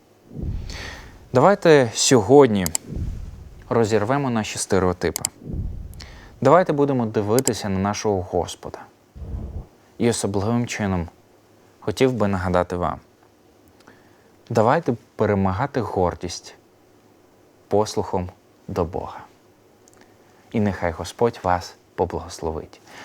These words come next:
А я хотів би молитися за вас. Дорогий Боже, сьогодні соціальні мережі та цей світ пропонує нам диктатуру гордості.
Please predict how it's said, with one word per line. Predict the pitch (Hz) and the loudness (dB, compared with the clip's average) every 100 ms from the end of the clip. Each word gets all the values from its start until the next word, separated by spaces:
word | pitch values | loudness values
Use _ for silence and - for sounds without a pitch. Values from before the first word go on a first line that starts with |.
| - | -8
А | 110 | 0
я | 117 | 0
хотів | 135 98 101 | 0 -2 -2
би | 92 | 0
молитися | 82 82 82 - - - 87 - | 0 -2 -4 -6 -10 -10 -12 -10
за | 87 | -10
вас. | 85 - - - - _ - - - - - - _ - | -8 -10 -16 -20 -20 _ -20 -20 -20 -20 -20 -20 _ -2
Дорогий | 156 156 | 0 2
Боже, | 131 98 87 87 - _ _ _ _ _ _ _ _ | 0 0 -2 -4 -14 _ _ _ _ _ _ _ _
сьогодні | - 113 101 131 127 101 95 90 - - _ _ _ _ - | -6 -2 2 2 2 0 0 -2 -8 -20 _ _ _ _ -6
соціальні | - 107 127 127 104 | -2 2 2 2 0
мережі | 101 104 147 113 | 0 0 0 0
та | 95 95 | -2 -6
цей | - 92 | -4 -4
світ | - - 104 147 | -4 -4 0 0
пропонує | - 107 - 98 107 117 107 | 0 -6 -4 -4 -2 -2 -2
нам | 101 101 98 92 - - - - | 0 0 -2 -4 -8 -20 -16 -2
диктатуру | 123 113 110 - 117 104 | 2 2 -2 -4 -2 -2
гордості. | 95 92 87 85 - - | 0 -2 -4 -8 -16 -20